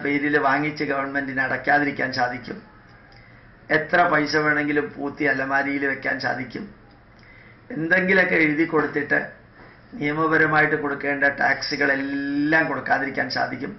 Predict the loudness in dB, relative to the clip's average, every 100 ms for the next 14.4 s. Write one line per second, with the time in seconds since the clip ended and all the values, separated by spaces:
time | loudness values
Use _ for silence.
0 | -4 0 2 2 0 0 -2 -2 -2 -2
1 | -2 -2 -2 -2 -4 -4 -2 -4 -4 -12
2 | -16 -20 -20 -20 -20 -20 -20 -20 -20 -20
3 | -20 -20 -20 -20 -20 -20 -20 -2 2 4
4 | 6 6 6 6 6 4 4 2 0 0
5 | 2 0 -2 -4 -6 -10 -20 -10 -6 -4
6 | 0 2 2 0 -4 -6 -18 -20 -20 -20
7 | -4 0 2 4 4 4 4 2 2 0
8 | -2 -4 -2 -4 -6 -16 -20 -20 -20 -20
9 | -20 -4 -2 0 0 4 4 4 0 -6
10 | -10 -4 -4 -2 -4 -2 -2 -2 -4 -4
11 | 0 2 4 4 0 -4 -14 -20 -20 -20
12 | -20 -20 -20 -20 -20 -20 -2 2 2 2
13 | 2 4 2 2 2 0 2 0 0 -4
14 | -4 -4 -4